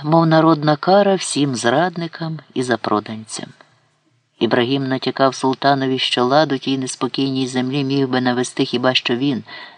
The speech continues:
змінявши печать Великого візира на угорську корону, або ж принаймні їхній друг Луїджі Гріті, посланий туди намісником самого володаря віку.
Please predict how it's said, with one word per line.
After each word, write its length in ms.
змінявши 560
печать 360
Великого 420
візира 500
на 140
угорську 520
корону, 440
або 260
ж 140
принаймні 560
їхній 380
друг 480
Луїджі 460
Гріті, 500
посланий 480
туди 260
намісником 640
самого 400
володаря 520
віку. 420